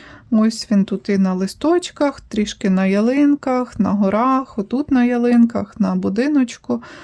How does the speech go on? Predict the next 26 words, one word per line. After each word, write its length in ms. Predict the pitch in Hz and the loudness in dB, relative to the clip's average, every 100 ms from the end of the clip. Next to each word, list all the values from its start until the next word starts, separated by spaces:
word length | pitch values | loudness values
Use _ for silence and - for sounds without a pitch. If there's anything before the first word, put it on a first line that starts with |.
| - - | -20 -2
Ось 220 | 208 208 | -2 -2
десь 280 | - 233 233 | 0 -2 -2
сім 380 | - - 247 233 | -10 0 2 2
тисяч — 540 | 233 220 - 196 - | 0 -2 -2 -4 -8
це 360 | - 208 208 214 | -4 -2 0 -4
самі 340 | - 214 226 | -4 2 2
хрестики, 800 | 233 294 381 - 285 - 269 262 269 - - - 254 | 2 -2 -2 -4 -10 -8 -4 -2 -2 -8 -20 -8 0
от, 300 | 208 214 220 | 0 0 -2
а 140 | 220 | -4
решта 340 | 262 220 - 196 | -2 -4 -4 -4
бекстіч. 540 | 202 - - 214 - - - - | -4 -8 -6 -6 -6 -16 -18 -2
Ну 120 | 302 | 0
і, 60 | 302 | 2
звісно, 380 | 226 262 262 226 | 0 0 0 2
тут 220 | 233 233 | 0 -6
пів, 540 | - 226 214 - - 254 247 | 0 0 0 -8 -10 -4 2
напів 360 | 220 220 214 185 | 4 4 0 -4
хреста 540 | - 202 202 247 359 | -4 -6 -2 0 0
також 420 | 370 302 - 262 - | 0 -4 -4 -8 -6
чимало, 540 | - 240 247 240 226 | 2 4 4 2 2
ось 240 | 196 208 | -2 -6
все 260 | - - 202 | -14 -2 2
небо, 440 | 208 277 311 202 202 | 4 2 0 -2 0
гори, 320 | 214 262 240 | 0 0 -2
це 200 | 220 202 | -2 -6
все 420 | 208 - 214 233 | -6 -4 0 0